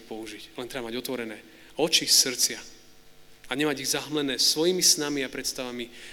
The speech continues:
Možno pozvať, aby Pán Boh a jeho predstavy, jeho, jeho sny išli cez nás. Spánok je dobrý,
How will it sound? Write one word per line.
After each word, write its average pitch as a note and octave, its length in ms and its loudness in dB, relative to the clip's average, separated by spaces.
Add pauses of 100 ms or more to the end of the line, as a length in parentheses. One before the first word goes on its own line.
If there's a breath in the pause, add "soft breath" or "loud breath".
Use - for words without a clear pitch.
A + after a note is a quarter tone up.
Možno C3 160 -8
pozvať, D#3+ 480 0
aby C3 80 -8 (240)
Pán F3 240 2
Boh D#3+ 160 2 (400 loud breath)
a A#2 80 -4
jeho C#3+ 320 2
predstavy, C#3 480 0
jeho, D3 320 -8
jeho C#3 200 -8
sny E3 360 6 (400 loud breath)
išli A#2+ 400 -2 (320)
cez G#2 240 -6
nás. - 240 -8 (560 loud breath)
Spánok F3 400 4
je C#3+ 160 2
dobrý, A#2+ 240 -6